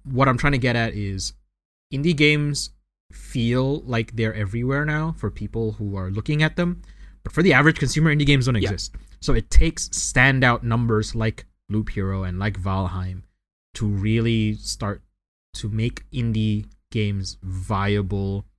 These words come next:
Speaker 1: in the longer term. Uh, because if we don't get numbers like this every so often, th-, this, this, this sub-industry doesn't exist.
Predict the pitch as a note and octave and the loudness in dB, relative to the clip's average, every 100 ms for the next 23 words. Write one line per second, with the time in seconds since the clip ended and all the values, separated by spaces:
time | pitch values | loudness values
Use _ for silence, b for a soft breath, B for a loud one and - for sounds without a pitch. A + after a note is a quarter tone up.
0 | _ - G#2 F#2 F#2 G2+ G#2+ G#2 G2+ F2+ | _ -8 -6 -4 -4 -2 -2 -2 -4 -6
1 | - G2+ E2 - - - _ _ _ _ | -8 -8 -10 -14 -18 -20 _ _ _ _
2 | _ _ _ _ _ - - A1 - - | _ _ _ _ _ -18 -16 -16 -18 -12
3 | G#2 B2 A2 A#2+ D#3+ C#3+ D3+ C3+ C3+ C3+ | -6 -2 0 4 4 4 2 2 2 2
4 | C3 B2 A2+ G#2+ A2 A2 G#2 F#2+ G2 F#2 | 2 0 0 -2 -2 -2 -2 -4 -6 -8
5 | - _ _ - C3 - - A#2+ A2 G2+ | -12 _ _ -10 -8 -8 -10 -8 -4 2
6 | A#2 - - - - A2+ A#2+ A#2+ A#2+ A#2 | 2 2 0 -2 -2 -2 0 -2 -4 -2
7 | A#2+ - - - - B2 A2+ A2 - G2+ | -2 0 -2 0 0 2 0 -4 -4 -4
8 | G2+ F#2 B2+ B2+ G2+ - | -2 -2 -2 -2 -4 -8